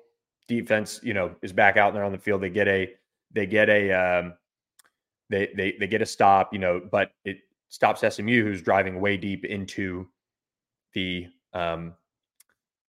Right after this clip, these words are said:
Oklahoma territory. Against T C U, opening drive, you know you need touchdowns. Rhett Lashlee said it after the game, which is, again, kinda why I was like,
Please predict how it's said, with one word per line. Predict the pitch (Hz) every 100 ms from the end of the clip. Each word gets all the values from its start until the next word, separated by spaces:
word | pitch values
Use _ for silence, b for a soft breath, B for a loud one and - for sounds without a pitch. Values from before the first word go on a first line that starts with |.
| _ 110
Oklahoma | 104 95
territory. | 95 110 104 80 - _ 101
Against | 104 -
T | 117
C | - 113
U, | 143 147 _ _ _ _ _ _ -
opening | 101 120 110
drive, | 113 113 127 131 _ _ -
you | 98
know | 98
you | 110
need | 113 117
touchdowns. | 120 123 - 127 127 101
Rhett | 101
Lashlee | 107 120 - 104
said | 113 113
it | 113
after | 117 123
the | 101
game, | 107 117 120
which | 107 95
is, | 90 - _ -
again, | 98 110 113
kinda | 110 117 104
why | 107 110 110
I |
was | 101 98
like, | 92 85